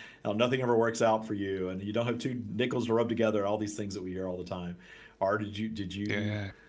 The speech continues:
Speaker 1: stand in this space? One of the things, and this is what I'll wrap up with, in that the book that I'm reading right now, Rich Dad, Poor Dad,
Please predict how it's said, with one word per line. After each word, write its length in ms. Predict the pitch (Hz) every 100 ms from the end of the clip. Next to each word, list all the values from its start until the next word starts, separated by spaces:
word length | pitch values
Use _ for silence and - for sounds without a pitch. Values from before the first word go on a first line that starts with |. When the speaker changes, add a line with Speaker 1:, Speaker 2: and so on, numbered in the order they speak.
| - -
Speaker 1:
stand 480 | - - 110 113 110
in 100 | 107
this 120 | 101
space? 200 | - 110
One 120 | 113 147
of 60 | 147
the 60 | 135
things, 180 | 113
and 100 | 101 101
this 180 | 98
is 60 | 101
what 140 | 95 90
I'll 100 | 92
wrap 200 | 87 87
up 140 | 92
with, 160 | 92 87
in 80 | 90
that 260 | 95 - 90
the 80 |
book 240 | 85 104 -
that 100 | 90
I'm 100 | 87
reading 220 | 90 90
right 200 | 87 87
now, 340 | 87 87 87 87
Rich 240 | 95 92 -
Dad, 160 | 85
Poor 200 | - 107
Dad, 320 | 90 85 82